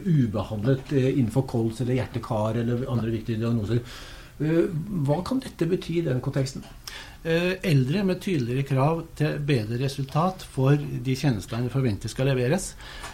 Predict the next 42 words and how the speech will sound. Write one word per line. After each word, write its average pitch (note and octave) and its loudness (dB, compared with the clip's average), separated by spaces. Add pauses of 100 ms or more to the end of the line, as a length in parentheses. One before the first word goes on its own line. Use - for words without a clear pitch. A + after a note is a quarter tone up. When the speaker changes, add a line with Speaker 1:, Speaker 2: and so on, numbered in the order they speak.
(160)
Speaker 2:
Det D3+ 0
andre, F3 4 (220)
det D3 2
er D3 6 (100)
at D#3 0 (120)
jeg D#3+ 2 (240)
ikke - 0
er G3+ 2
så G3 -2
opptatt D3 -2
av D#3 -2
om C#3+ 4
det D#3 2
leveres C3 0
av D3 0
privat C3+ -2
eller C3 0
offentlig, B2+ -4
bare E3 2
jeg C3+ 0
får A#2 -2
det B2 0
levert. C#3 2 (100)
Altså, C#3 2
jeg C#3 0
vil C#3 0
ha C3 -2
tjeneste B2+ -4
on B2+ 0
demand. A#2 4 (500)
Det C#3 0
andre F3 2 (100)
er C3 2
jo C#3 2
at D#3+ -4
en D3+ 0
kommune D3 0
som C#3+ 2
jeg B2 2 (540)
bor C#3+ 4
i D#3+ 2
da, A#3 4